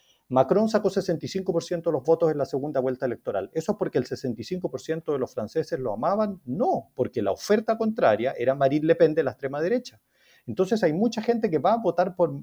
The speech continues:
Emmanuel Macron, literalmente tapándose la nariz así, y dicen, "Bueno, voto por él no porque me gusta, porque es el mal menor", y eso significa que el día siguiente no lo apoyan.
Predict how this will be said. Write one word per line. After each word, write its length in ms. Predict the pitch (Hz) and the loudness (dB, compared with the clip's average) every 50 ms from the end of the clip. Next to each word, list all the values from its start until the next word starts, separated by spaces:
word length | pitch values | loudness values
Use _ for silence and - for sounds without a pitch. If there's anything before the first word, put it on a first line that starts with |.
| - - | -6 -2
Emmanuel 460 | 151 139 127 123 123 143 165 175 160 | 0 2 2 2 2 2 2 2 2
Macron, 480 | 143 123 117 - 151 156 143 156 170 - | 2 0 0 2 2 2 2 2 0 -4
literalmente 920 | - 123 131 143 131 147 127 139 185 233 254 226 196 190 208 220 220 220 165 | -4 -2 -2 0 2 2 4 4 4 4 4 2 0 0 0 -2 0 0 2
tapándose 520 | - 113 - 156 175 220 220 190 - - | 2 2 4 2 2 2 0 -2 0 0
la 120 | 139 127 120 | 0 -2 0
nariz 280 | 110 113 139 185 156 127 | 0 0 0 0 -2 -2
así, 340 | 117 - - 214 190 139 | -4 -6 -4 -2 -2 0
y 20 | 123 | 0
dicen, 300 | 139 165 151 160 127 120 | 0 -2 -2 -2 -2 2
"Bueno, 340 | 180 196 151 113 143 175 - | 2 2 2 0 -4 -8 -6
voto 300 | - 110 127 185 185 202 | 2 4 6 6 6 6
por 140 | 160 151 147 | 4 4 4
él 220 | 165 185 202 180 123 | 4 2 2 2 0
no 100 | 143 170 | 0 2
porque 240 | 202 214 202 - | 2 2 0 0
me 80 | 160 127 | 0 0
gusta, 320 | 120 131 185 196 - 214 | 0 0 -2 -4 -4 -2
porque 200 | 147 135 - 151 | -4 -4 -2 0
es 40 | 151 | -2
el 80 | 156 147 | -2 0
mal 160 | 143 131 123 | -2 -4 -4
menor", 320 | 120 117 127 151 175 - - _ _ _ _ _ _ _ | -4 -4 -2 -2 -2 -2 -4 _ _ _ _ _ _ _
y 80 | - 151 | 2 2
eso 140 | 190 214 208 | 2 2 2
significa 420 | - 202 165 - 208 202 190 170 | 0 -2 -2 -2 0 2 2 4
que 60 | 139 | 4
el 80 | 147 127 | 2 2
día 160 | 160 202 196 | 2 0 0
siguiente 400 | 196 - 135 160 196 214 - 160 | -2 -2 0 0 0 0 0 -2
no 100 | 131 175 | -2 0
lo 80 | 190 165 | 0 0
apoyan. 380 | - - 240 262 214 - - | 2 2 0 0 0 -4 -10